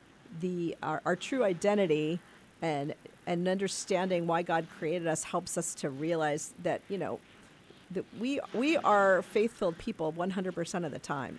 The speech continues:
and we always should be living that out. Um, and when people try to, to keep it in a, in a little box, that's when they get into trouble,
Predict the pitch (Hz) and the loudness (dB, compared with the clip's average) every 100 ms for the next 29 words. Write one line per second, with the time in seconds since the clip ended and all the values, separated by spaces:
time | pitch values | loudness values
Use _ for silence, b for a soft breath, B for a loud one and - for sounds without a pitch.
0 | - 165 151 165 185 185 - 151 143 120 | -6 -4 -2 -2 0 0 -2 -6 -6 -6
1 | - - - - - - B B B B | -8 -10 -10 -10 -12 -16 B B B B
2 | - 156 147 143 143 143 - - 185 202 | -10 -6 -6 -6 -6 -10 -10 -4 0 0
3 | 247 208 180 - 170 175 156 - b b | 0 0 2 4 4 4 2 -2 b b
4 | - 175 - 226 180 151 165 160 - 170 | -8 -8 -4 -2 2 4 4 2 -2 -2
5 | 147 170 160 156 180 143 151 - - - | 0 2 2 4 4 4 0 -6 -10 -4
6 | - 170 - 165 151 139 143 - 151 - | -2 -2 0 -2 -2 -4 -4 -2 -2 -4